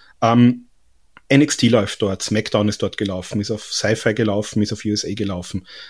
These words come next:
Äh, wir hatten in den achtzigern und neunzigern den Saturday Night's Main Event, der sehr, sehr erfolgreich war. Der hat auch, äh, das war sozusagen wirklich Wrestling im, im Mainstream, äh, auf, auf dem Sendeplatz von Saturday Night Live, der großen Comedy-Show. Äh,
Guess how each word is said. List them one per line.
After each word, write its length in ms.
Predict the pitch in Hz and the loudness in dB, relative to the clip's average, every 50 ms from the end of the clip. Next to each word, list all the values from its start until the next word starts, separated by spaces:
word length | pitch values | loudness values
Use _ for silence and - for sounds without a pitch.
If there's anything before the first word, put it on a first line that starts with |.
| - _ - | -20 _ -6
Äh, 220 | 92 98 98 98 107 | -4 -2 0 0 2
wir 120 | 107 104 | 2 2
hatten 200 | 110 - - 117 | 2 2 2 2
in 80 | 110 113 | 4 4
den 160 | 120 110 - | 2 0 -2
achtzigern 480 | 95 98 - - - 120 113 117 110 | -4 -8 -6 -4 -2 0 2 4 4
und 120 | 113 110 107 | 2 2 0
neunzigern 540 | 104 95 101 110 - - 113 113 107 104 104 | 0 0 -2 -2 -2 -2 0 0 2 2 2
den 120 | 107 104 | 2 2
Saturday 360 | - - 117 - 113 107 107 | 2 0 0 0 -2 -2 0
Night's 300 | 101 95 101 - - - | -2 -2 -4 -4 -4 -2
Main 160 | 98 101 107 | 0 0 0
Event, 480 | 107 98 95 98 107 117 120 - - - | 0 0 2 2 2 2 2 2 0 -2
der 60 | 95 | -2
sehr, 200 | - - 98 101 | -2 -2 -2 0
sehr 140 | - 117 98 | 0 0 0
erfolgreich 500 | 104 - - 110 127 - 98 98 - - | 0 0 0 0 2 0 -2 -4 -4 -8
war. 160 | 82 78 87 | -10 -10 -10
Der 160 | 90 95 92 | -10 -10 -10
hat 80 | - 98 | -8 -8
auch, 600 | 98 95 92 - - - - 92 95 95 98 98 | -8 -8 -8 -10 -12 -12 -8 -6 -4 -4 -4 -4
äh, 20 | - _ _ _ - - _ _ - - _ _ | -6 _ _ _ -20 -20 _ _ -20 -20 _ _
das 160 | - 104 - | -2 0 2
war 80 | 104 92 | 2 2
sozusagen 380 | - 117 104 107 107 107 107 | 2 2 0 2 2 2 2
wirklich 260 | 107 - 110 - - 98 | 2 0 -2 -4 -2 0
Wrestling 440 | 101 110 - - - 117 107 117 | 0 0 0 0 0 0 0 0
im, 320 | - 120 107 104 104 104 - | 0 0 0 2 2 0 0
im 260 | - 113 101 101 98 | -2 -2 -2 0 0
Mainstream, 760 | 98 95 113 127 120 - - - 101 92 92 92 92 90 - - _ _ _ _ _ _ - | 2 4 4 4 4 4 0 0 0 0 0 0 -2 -4 -8 -14 _ _ _ _ _ _ -8
äh, 40 | 95 | -4
auf, 640 | 95 92 95 92 98 95 - - 101 - - 110 104 | -2 -2 0 -2 -2 -4 -4 -6 -8 -8 -8 -8 -8
auf 140 | - 104 - | -8 -8 -4
dem 120 | - 104 | -2 -2
Sendeplatz 460 | 98 - 104 104 104 - 101 95 - - | 0 2 2 2 2 2 0 0 0 0
von 120 | - 107 | -2 0
Saturday 380 | - - 90 - - 95 101 98 | 2 0 0 0 -2 -4 -2 -2
Night 200 | 90 92 - - | -2 -4 -4 -4
Live, 320 | 90 90 98 104 - - | -4 -2 -2 -4 -4 -6
der 120 | - 98 | -8 -8
großen 260 | - 98 101 - 107 95 | -8 -8 -8 -6 -6 -6
Comedy-Show. 640 | - 104 113 110 110 92 - - 95 87 87 - - - - - - - - - _ | -2 -2 -2 -2 -2 -4 -6 -6 -8 -8 -10 -12 -18 -20 -20 -20 -20 -20 -20 -16 _
Äh, 60 | - | -2